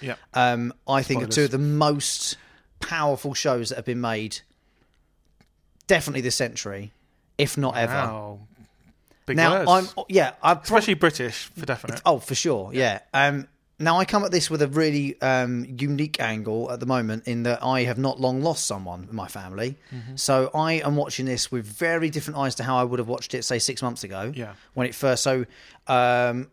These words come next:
Speaker 2: I didn't write down the date. Yes, I did. Eighth of March. Um, Afterlife was uploaded to Netflix, six
Speaker 1: Mm-hmm.
Speaker 2: episodes. Um, but say Derek was twenty twelve. It's taken me seven years to watch Derek.
Speaker 1: Yeah.
Speaker 2: Um, and strangely, I have,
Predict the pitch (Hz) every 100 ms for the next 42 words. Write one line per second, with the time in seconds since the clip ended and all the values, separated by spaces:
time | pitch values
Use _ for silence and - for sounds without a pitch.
0 | _ 127 123 135 123 120 120 127 123 123
1 | 131 135 143 131 120 131 110 104 - -
2 | _ _ _ _ _ _ - - 110 107
3 | 104 107 123 117 - 113 104 117 - -
4 | _ _ _ _ _ _ _ - 117 113
5 | 104 113 107 - 95 110 - - 117 139
6 | 104 - 90 98 - - - - - 110
7 | 104 - 120 110 113 151 117 127 120 -
8 | 123 - 165 131 85 - - _ _ _
9 | 151 156 127 - 135 131 123 127 135 139
10 | 104 92 110 123 113 135 _ - _ -
11 | 123 120 - 123 - 160 147 117 98 101
12 | 123 - 123 123 127 123 110 -